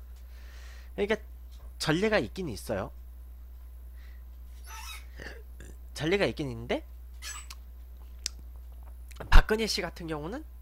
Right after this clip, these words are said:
출석은 했죠. 음, 박근혜 씨는 되게 웃긴 게 헌법재판소에는 그렇게 한 번도 출석을 안 하더니 자기의 그 구속,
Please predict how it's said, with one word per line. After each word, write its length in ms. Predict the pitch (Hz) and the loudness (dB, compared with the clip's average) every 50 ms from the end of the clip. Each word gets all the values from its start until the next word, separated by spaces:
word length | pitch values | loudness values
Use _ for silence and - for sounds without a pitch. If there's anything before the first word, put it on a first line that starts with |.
| - - - - - - - - - - - - - - - - - - - | -14 -14 -14 -14 -14 -14 -14 -14 -14 -14 -14 -14 -14 -14 -14 -14 -14 -8 -2
출석은 420 | - 339 330 - 330 262 240 233 | -2 0 6 6 4 4 4 -4
했죠. 300 | 285 - - - 196 247 - - - - - - - - - - - - - - - - - - - - - - | -4 -6 -6 -6 -6 -6 -8 -12 -14 -14 -14 -14 -14 -14 -14 -14 -14 -14 -14 -14 -14 -14 -14 -14 -14 -14 -8 -6
음, 120 | 151 147 143 | -6 -6 -4
박근혜 320 | - 190 180 - 233 226 | -4 -4 0 2 2 2
씨는 280 | 220 - 226 226 220 175 | 2 0 -2 -2 -2 -2
되게 200 | - 185 185 175 | 0 0 0 0
웃긴 280 | 151 - - - 175 | -2 -4 -6 -10 -8
게 240 | 175 - 202 - - - - - - - - - - - - - - | -6 -6 -6 -6 -8 -10 -14 -14 -14 -14 -14 -14 -14 -14 -8 0 0
헌법재판소에는 840 | 339 349 - 403 - - - 320 - 302 269 240 254 240 220 226 - | 0 2 2 0 2 2 -2 0 0 0 -2 0 -2 -4 -4 -6 -6
그렇게 320 | - - 277 - - - | -2 -4 -4 -2 -2 -4
한 140 | 466 440 427 | -2 -2 -2
번도 200 | 415 330 226 226 | -2 -2 -2 -4
출석을 400 | - - 226 - 208 190 170 139 | -4 -4 -4 -4 -4 -4 -6 -6
안 140 | 120 123 127 | -8 -8 -8
하더니 360 | 131 127 131 135 190 254 277 - - - - - - - - - - - - - - - - | -6 -6 -6 -6 -6 -8 -10 -12 -14 -14 -14 -14 -14 -16 -16 -16 -16 -16 -16 -16 -14 -14 -10
자기의 340 | - - 139 143 170 180 156 | -2 0 0 2 4 2 2
그 140 | 135 139 123 | 0 -2 -6
구속, 380 | - - 139 143 208 185 - | -6 -6 -4 0 0 0 -2